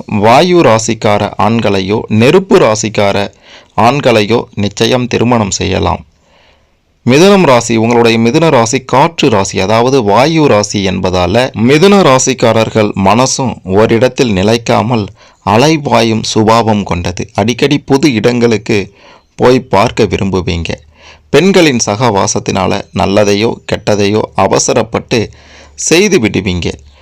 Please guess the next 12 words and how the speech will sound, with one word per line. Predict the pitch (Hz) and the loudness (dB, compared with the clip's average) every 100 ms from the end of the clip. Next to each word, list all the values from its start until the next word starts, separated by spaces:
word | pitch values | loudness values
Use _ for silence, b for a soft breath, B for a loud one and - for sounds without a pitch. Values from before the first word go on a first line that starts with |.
| b b - | b b -2
குடும்பத்துல | 135 175 - 127 135 101 107 - | 2 2 0 0 0 -2 -6 -6
பெரியவர்கள் | - 147 185 185 151 131 123 | -2 0 2 2 2 0 -2
சொல்ல | 107 110 110 113 - | -2 0 0 0 -2
கேட்காம | 107 107 110 104 101 - | -4 -2 -2 -2 -4 -8
சில | - 101 98 | -8 -4 -2
சமயங்கள்ல | 104 110 117 98 95 104 107 - B B B - | -2 -2 -2 -2 -4 -2 -4 -8 B B B -8
மிக | 117 113 | -6 -4
பெரும் | 113 113 104 95 | 0 0 0 -2
பிரச்சனைகள்ல | - 110 117 101 98 101 90 | -4 -2 -2 -2 -4 -4 -2
மாட்டிக்கொள்ளக்கூடியவர்களாக | 113 135 - 101 95 - 90 92 92 95 90 87 | -2 -4 -2 -2 -4 -4 -4 -4 -4 -4 -4 -4
இருப்பீங்க. | 95 85 - 90 85 73 B B B B - | -6 -6 -8 -6 -6 -10 B B B B -4
இதுதான் | 101 139 135 170 120 | 0 2 2 2 0